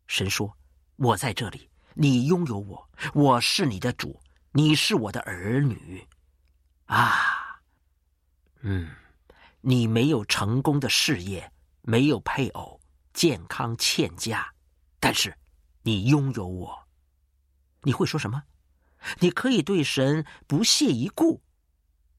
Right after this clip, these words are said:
说，“我实在突然洁净了我的心，突然洗手表明无辜。”你正在告诉我，“我拥有你，但我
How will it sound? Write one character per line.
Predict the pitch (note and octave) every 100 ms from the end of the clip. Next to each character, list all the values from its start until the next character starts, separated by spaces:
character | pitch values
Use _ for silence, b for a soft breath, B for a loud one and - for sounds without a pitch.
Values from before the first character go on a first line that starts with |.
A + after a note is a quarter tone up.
| _ _ -
说 | - B2+ B2 - _ _ _ _ _ _
，“我 | - B2
实 | - C3+
在 | D3+ D#3
突 | - - B2+ D3+ F#3+
然 | E3 A#2 C3+ D3
洁 | - A#2+ C3
净 | D#3+ - C#3+ A#2+
了 | A2+
我 | A2 G#2
的 | A2+
心， | - - B2 B2 - B B
突 | - D3 B3
然 | F#3 D3+ D#3+
洗 | - - C#3 E3 B3
手 | - B2+ A#2+
表 | B2+ C3 A2 F#2+
明 | G#2 A#2+
无 | A2 A#2
辜。” | B2 C3+ B2+ B2 _ _ _ _ _
你 | G#2 F#2 -
正 | - B2
在 | - G2+
告 | - F#2
诉 | - -
我 | - - - _ _ _ _
，“我 | A2+ G#2+ F2+
拥 | A2 C3 B2
有 | G2+ F2+
你， | E2+ C#3 _ _ _ _ _ _ _ -
但 | B2 F#2
我 | D#2+ -